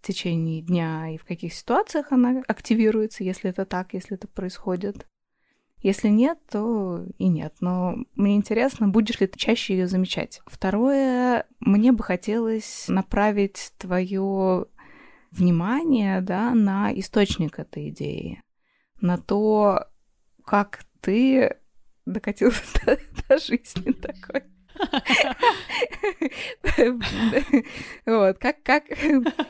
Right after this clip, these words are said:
под влиянием каких, э, ситуаций, какого опыта, каких событий в своей жизни ты сф-, сформировала, в общем, такое убеждение о себе, сформировала такие ожидания от себя, такие требования, да?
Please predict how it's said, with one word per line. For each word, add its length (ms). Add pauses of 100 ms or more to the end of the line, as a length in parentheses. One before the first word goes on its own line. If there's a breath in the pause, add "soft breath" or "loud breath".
(140)
под 140
влиянием 560
каких, 640
э, 280
ситуаций, 1160
какого 500
опыта, 1160 (340 soft breath)
каких 880
событий 640
в 40
своей 280
жизни 840 (280)
ты 180
сф-, 140 (180)
сформировала, 880
в 80
общем, 340 (140)
такое 300
убеждение 680
о 40
себе, 460 (200)
сформировала 720
такие 320
ожидания 600
от 60
себя, 240
такие 320
требования, 800
да? 240